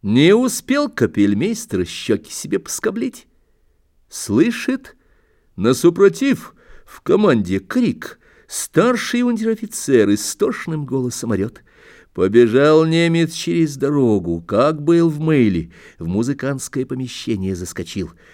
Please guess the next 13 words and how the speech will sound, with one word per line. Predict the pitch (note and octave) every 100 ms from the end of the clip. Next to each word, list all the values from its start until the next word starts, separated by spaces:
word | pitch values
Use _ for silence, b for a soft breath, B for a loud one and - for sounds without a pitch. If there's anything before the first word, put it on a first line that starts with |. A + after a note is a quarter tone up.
| b b _
Хоть | - F#2 -
и | F#2+
вольно | F#2 G2+ F#2+ F#2+
наемный | F#2 F#2 G#2 F3 A#2 F2
начальник, | E2 D#2+ - F#2 F2 E2+ E2+ b b b
скомандовал | - - - G2+ A#2+ B2 A#2+ B2
ему | B2
навстречу | B2 A#2+ - B2+ B2 B2+
Дневальный: | A2+ A#2+ B2+ B2+ A#2
"Встать | - - A3+ B3+ -
смирно!" | - - B3+ C#4 C4+ B3 G#3+ - B B
Кто | - - D#3 F#3+
привстал, | E3 F3+ G3 G#3 - - C#3+ G3+ A3+